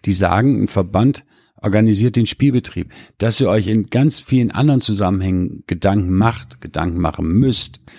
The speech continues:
sei es übers Ehrenamt zum Beispiel. Ich hab das zum, nur mal ganz einfach hier. Ehrenamt, Markt der Möglichkeiten in Wolfsburg regelmäßig veranstaltet. Ich glaub, einmal jährlich.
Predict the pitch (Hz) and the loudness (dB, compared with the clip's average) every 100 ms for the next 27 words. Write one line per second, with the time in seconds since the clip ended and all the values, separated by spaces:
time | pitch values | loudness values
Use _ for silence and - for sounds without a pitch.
0 | - - - 107 131 120 113 - 120 151 | -20 -6 0 0 0 0 0 0 0 2
1 | 82 101 - 101 90 101 110 - 135 - | 0 0 0 0 0 -2 -2 0 0 2
2 | 131 60 87 104 117 123 123 180 185 160 | 0 -2 -8 -12 -12 -8 0 2 2 2
3 | 180 113 139 107 95 98 82 123 131 117 | 0 0 0 0 0 0 2 0 2 2
4 | 92 98 120 - 147 135 123 143 117 - | 2 2 0 -2 0 2 2 0 -2 -4
5 | 101 92 87 80 92 92 117 - 95 90 | -2 -2 -2 -2 0 0 0 -2 -2 -2
6 | - - _ _ - 107 104 107 107 101 | -2 -14 _ _ -2 2 4 4 2 0
7 | - 82 123 - 85 90 - - - - | -2 -2 -2 0 0 -2 -2 -4 -4 -4
8 | 92 92 95 110 90 76 | -2 2 4 4 2 -2